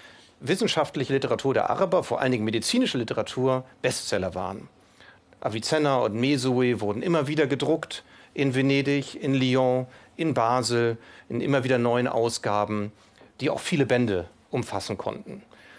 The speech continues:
Und Drucken ist ein kommerzielles Geschäft. Das war damals schon so wie heute. Ein Autor, der sich nicht verkaufte, wurde so schnell nicht wieder gedruckt. Das könnte jetzt einen irritieren.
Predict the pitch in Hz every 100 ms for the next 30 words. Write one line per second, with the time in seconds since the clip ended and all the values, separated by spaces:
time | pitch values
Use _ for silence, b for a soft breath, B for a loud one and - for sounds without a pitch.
0 | B B - 143 139 220 160 131 - 123
1 | - 127 - 120 - 127 117 - - -
2 | - - - 107 120 143 143 - 143 139
3 | 127 131 127 131 - 143 120 110 143 151
4 | 151 143 139 B B B B - 123 151
5 | 165 147 135 117 123 - 110 - 123 123
6 | - 120 113 B B - 110 117 107 113
7 | 113 104 107 - 107 101 104 101 - -
8 | - - _ _ _ _ B B B B
9 | B B B B - - 202 214 165 160
10 | - - - - - _ - _ _ -
11 | 147 139 139 127 - 143 117 90 92 -